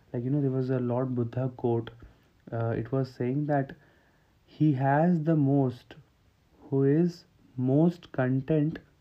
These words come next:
with the least. I'll repeat again. Lord Buddha says that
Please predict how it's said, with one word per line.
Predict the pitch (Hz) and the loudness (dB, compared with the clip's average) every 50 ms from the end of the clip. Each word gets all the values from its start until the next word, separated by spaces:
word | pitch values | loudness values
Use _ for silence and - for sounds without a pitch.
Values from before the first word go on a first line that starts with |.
| _ _ | _ _
with | - 123 120 127 135 135 127 123 | -6 -4 0 0 0 0 0 -2
the | 139 135 | -2 -2
least. | 127 120 113 107 107 - - - - - _ _ _ _ _ _ _ _ _ _ _ _ _ _ _ _ _ _ - - | 0 0 -2 -2 -4 -8 -10 -18 -20 -20 _ _ _ _ _ _ _ _ _ _ _ _ _ _ _ _ _ _ -10 -8
I'll | 127 117 | -6 -6
repeat | 113 120 123 120 131 127 120 131 | -4 -4 -4 -4 -4 -4 -2 -4
again. | 120 117 117 117 127 156 180 - - _ _ _ _ _ - _ _ | -4 -4 -4 -6 -4 -6 -6 -8 -12 _ _ _ _ _ -20 _ _
Lord | 120 117 117 120 127 127 131 | -4 -2 0 0 0 -2 -2
Buddha | 131 123 120 131 131 | -4 -4 -2 -4 -6
says | 127 - - 120 113 117 131 135 131 | -4 -4 -4 -4 -2 -2 -4 -4 -2
that | 135 127 131 131 - | -2 -2 -2 -4 -6